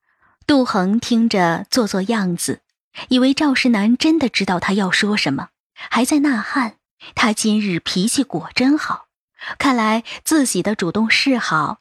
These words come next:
带上坠子伺候更衣的功夫真没白做，也笑笑道：“哎，其实本来也不是大事。”赵世南笑笑：“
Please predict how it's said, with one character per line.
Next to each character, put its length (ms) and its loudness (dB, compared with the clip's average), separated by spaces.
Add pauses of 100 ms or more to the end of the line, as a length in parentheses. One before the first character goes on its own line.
带 160 0
上 180 0
坠 300 2
子 180 -2 (200)
伺 180 0
候 160 -4
更 240 4
衣 140 6
的 100 -2
功 240 0
夫 240 -4 (140)
真 160 2
没 160 2
白 240 -4
做， 320 -6 (440)
也 220 2
笑 260 0
笑 180 -4
道 300 -6 (840)
：“哎， 300 -4 (760)
其 160 0
实 240 0
本 200 -4
来 140 -2
也 120 4
不 120 -2
是 140 -2
大 180 0
事。” 320 -2 (1160)
赵 220 2
世 180 0
南 200 0
笑 300 0
笑：“ 400 -6